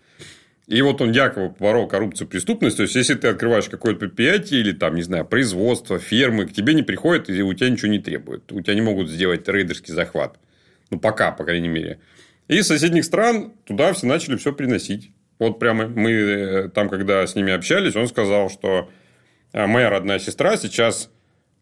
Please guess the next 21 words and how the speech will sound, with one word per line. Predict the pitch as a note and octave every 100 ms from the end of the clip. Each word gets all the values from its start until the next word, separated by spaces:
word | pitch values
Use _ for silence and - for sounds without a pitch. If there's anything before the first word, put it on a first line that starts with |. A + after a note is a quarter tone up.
| -
кроликовую | D#3 D#3+ B2+ - A2 G#2+
ферму, | F#2+ - F#2+ F#2 C3 F#3+ F#3+ - _ _ _
которая | - - A#2
приносит, | F#2+ A2 A#2 A#2 G#2+ E2 - _ -
э, | G#2 G2+ G2 -
полмиллиона | B2+ B2+ A2+ A#2 G#2
долларов | G#2+ A2 G#2 F2+
в | F#2
год | G#2 F2 - _ _ _ _
в | _
Кении, | G#2 F#2+ E2+
она | F2 E3+
переносит | A#2 F#2+ C3+ -
ее | F2 G2 B2+ G#2+ -
в | F2
Руанду, | G#2 D#2+ D2 D2 D2 -
потому | - F#2 A#2+
что | -
там | - G#2 G2+
нулевая, | F#2 F#2+ F#2
действительно | F#2+ A#2 B2 F#2+ F2 E2+ E2